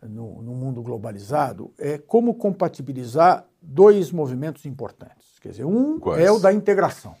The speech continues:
Speaker 1: né?
Speaker 2: Uhum,
Speaker 1: Ou
Speaker 2: sim.
Speaker 1: seja, está aberto pros outros. O outro é a preservação das identidades, né? Que é um
Speaker 2: Exato.
Speaker 1: aspecto muito importante do ponto de vista cultural, do ponto de vista social, do ponto de vista político, não é?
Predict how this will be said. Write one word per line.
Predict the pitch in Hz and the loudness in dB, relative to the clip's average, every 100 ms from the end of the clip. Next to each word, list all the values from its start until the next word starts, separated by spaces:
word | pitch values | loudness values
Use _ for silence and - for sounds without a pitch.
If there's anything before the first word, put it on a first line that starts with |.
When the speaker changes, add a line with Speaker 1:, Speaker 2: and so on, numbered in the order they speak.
| _ | _
Speaker 1:
né? | 98 196 | -4 -2
Speaker 2:
Uhum, | 220 | -2
Speaker 1:
Ou | |
Speaker 2:
sim. | 98 - | -4 -8
Speaker 1:
seja, | 92 78 - _ _ _ _ | -8 -10 -12 _ _ _ _
está | - - 151 | -14 0 0
aberto | 110 160 160 123 113 | 2 2 2 0 -8
pros | 131 104 | -16 -18
outros. | 85 - _ _ | -20 -20 _ _
O | 220 | 0
outro | 208 240 - 123 101 _ _ _ _ | 6 4 4 -8 -14 _ _ _ _
é | 170 | 2
a | 202 | 4
preservação | 202 190 175 170 151 - 185 185 | 4 0 0 0 -2 -2 -8 -6
das | 180 | -6
identidades, | 175 165 180 - 135 127 113 87 _ _ _ _ - | -4 -4 -4 -6 -8 -8 -10 -16 _ _ _ _ -8
né? | 170 180 | -6 -6
Que | - 214 | 2 4
é | 233 | 6
um | 226 | 4
Speaker 2:
Exato. | 180 | 0
Speaker 1:
aspecto | 147 - 190 185 | -2 -2 -4 -2
muito | 190 180 233 240 | -6 -4 -4 -4
importante | 208 151 139 139 180 147 - | -2 -2 -4 -4 -4 -4 -8
do | 120 | -16
ponto | 120 156 139 | -12 -12 -10
de | 135 | -10
vista | 151 143 135 | -10 -10 -12
cultural, | 139 131 135 135 139 131 127 120 | -10 -12 -10 -6 -4 -2 -4 -8
do | 117 | -16
ponto | 131 120 113 | -16 -18 -16
de | 113 | -16
vista | 113 120 _ 117 | -16 -18 _ -20
social, | - 123 - 135 131 127 123 - - _ _ - | -16 -16 -14 -10 -8 -8 -12 -16 -20 _ _ -12
do | 135 | -10
ponto | - 139 139 | -6 -6 -6
de | 117 | -10
vista | 131 - 131 | -10 -12 -16
político, | 139 113 123 131 135 _ _ 110 | -14 -16 -12 -12 -14 _ _ -18
não | 98 143 | -12 -6
é? | 180 | -6